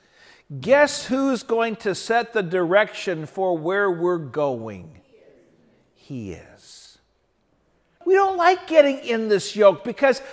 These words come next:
I l-, seemingly, seemingly lose freedom. And Jesus now sets the direction and the tone. But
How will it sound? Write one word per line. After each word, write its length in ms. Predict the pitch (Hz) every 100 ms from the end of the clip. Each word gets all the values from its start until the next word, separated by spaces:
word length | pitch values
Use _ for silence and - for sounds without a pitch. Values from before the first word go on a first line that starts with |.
| - -
I 440 | 247 311 359 370
l-, 260 | 277 233 226
seemingly, 960 | - - - 349 370 330 220 175 170 165
seemingly 880 | - - 320 370 359 254 180 180 180 - -
lose 400 | 220 269 262 -
freedom. 760 | - 381 403 359 277 175 139 - - - _ _ _ _ _ _ _ _ -
And 200 | 120 107
Jesus 600 | - 233 294 190 139 -
now 680 | 131 123 113 110 110 107 - _ _ _ _ _
sets 480 | - - 151 156 -
the 100 | 147
direction 580 | 135 135 160 175 - 175
and 200 | 147 139
the 60 |
tone. 640 | 131 - 185 254 214 113 95 _ _ _ _ _ _ _ _ _ _ _ _ _ _ -
But 180 | 165